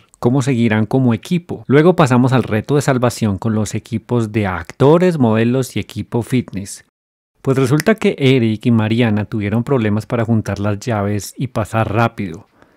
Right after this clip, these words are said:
Luego de eso los actores lograron salvarse, pero comenzaron los roces cuando se fueron a descansar y a sentar, cuando ahí en ese momento se dijeron cosas feas y se dieron cuenta que hicieron las cosas mal y que tenían los ánimos arriba.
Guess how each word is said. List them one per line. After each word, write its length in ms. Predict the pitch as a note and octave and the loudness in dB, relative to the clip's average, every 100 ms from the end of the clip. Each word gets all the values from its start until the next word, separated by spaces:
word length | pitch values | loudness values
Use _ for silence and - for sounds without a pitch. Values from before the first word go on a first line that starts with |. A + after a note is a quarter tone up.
| _ _ - | _ _ -2
Luego 320 | B2 C#3 D3+ | 4 6 8
de 80 | D3 | 6
eso 180 | C3+ D3+ | 4 2
los 160 | C3 | 0
actores 480 | G#2+ - A#2 G#2+ A2+ | -2 -4 -2 0 0
lograron 440 | A2+ G#2 G2+ G#2+ A#2 | 0 0 0 0 0
salvarse, 640 | B2+ G#2 G#2 - - A#2 | 0 2 0 -2 -12 -12
pero 220 | - B2 B2+ | -6 -6 -2
comenzaron 640 | C#3+ C#3+ G#2+ G#2+ G#2+ C#3+ | 0 0 0 0 0 2
los 120 | C3+ | 0
roces 480 | F2+ G#2 C#3 A2 F2+ | 0 0 0 -2 -10
cuando 320 | - A2 G#2 | -6 -4 -4
se 140 | G2+ A2+ | -4 -8
fueron 360 | A2 A2 A#2 | -6 -2 2
a 80 | C3+ | 2
descansar 680 | B2 - G2+ - G#2 G#2 A2+ | 0 -2 -4 -4 -2 -2 0
y 80 | C3 | 0
a 60 | |
sentar, 580 | E3 D#3 - A#2 B2 C3+ - | 0 -2 0 -2 -2 -6 0
cuando 420 | C3 C3 C3 D3 | 4 4 4 2
ahí 460 | C#3 G#2+ A2+ E3+ C#3 | 0 0 2 2 2
en 120 | G2 | 0
ese 200 | A2 E3 | 0 0
momento 460 | F3+ C#3 B2 A2+ C3 | 2 4 4 2 -2
se 120 | A#2+ | -2
dijeron 440 | G2 E2+ G2+ A2+ | -4 -4 -2 -2
cosas 440 | A2 A#2+ A2 B2 - | -2 -2 0 -4 -6
feas 480 | A#2+ G2+ G2 G2 | -4 -4 -6 -10
y 100 | - | -10
se 100 | B2 | -4
dieron 300 | B2 A#2+ D3 | -2 0 0
cuenta 560 | C#3+ D3 B2+ A#2 B2+ C3+ _ _ _ | 0 2 2 2 -2 -4 _ _ _
que 100 | - | -4
hicieron 420 | A#2+ G2+ A#2 A2+ A#2 | -2 0 0 2 0
las 140 | A2+ | -2
cosas 440 | - A#2 B2 G#2+ | -4 -4 -2 0
mal 340 | A#2+ A2 G2+ G2+ | 2 2 0 -2
y 100 | C#3+ | -2
que 140 | C#3 C3+ | 0 0
tenían 440 | C3+ C#3 C#3+ D#3 | 2 4 4 4
los 220 | D3 - | 2 2
ánimos 480 | A#2 B2 C3 B2 - | 2 4 4 0 -2
arriba. 560 | A2 A#2 D3+ G#2+ - | -4 -2 -2 -4 -10